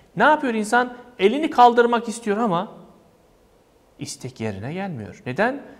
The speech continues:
Çünkü Cenab-ı Allah oradan tecellisini çekmiş. O eli Allah Celle Celaluhu kaldırıyor. Bizimse eğer bu el, bütün kontrol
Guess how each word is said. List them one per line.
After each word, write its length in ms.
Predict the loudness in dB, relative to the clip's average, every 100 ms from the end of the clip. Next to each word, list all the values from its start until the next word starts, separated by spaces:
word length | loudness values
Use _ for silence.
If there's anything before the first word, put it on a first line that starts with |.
| _
Çünkü 260 | -18 -14 -6
Cenab-ı 380 | -4 -2 -2
Allah 160 | -4 -4
oradan 340 | -4 -6 -8
tecellisini 640 | -12 -14 -12 -12 -12 -14 -16
çekmiş. 440 | -18 -20 -20 -20 -20 _ _
O 180 | -4 -4
eli 640 | -4 -6 -4 -4 -6 -12 -20 -20 -8
Allah 380 | -8 -4 -6 -6
Celle 260 | -12 -10 -10
Celaluhu 480 | -10 -10 -8 -10
kaldırıyor. 540 | -6 -4 -4 -8 -10 -14 -20 -20 -14
Bizimse 720 | -10 -2 0 2 0 0 0
eğer 440 | 0 2 2 0
bu 120 | -2 -2
el, 300 | -2 -2 -4 -14 -20 _ _ _ _
bütün 340 | -8 -2 0 2
kontrol 520 | 2 2 0 -4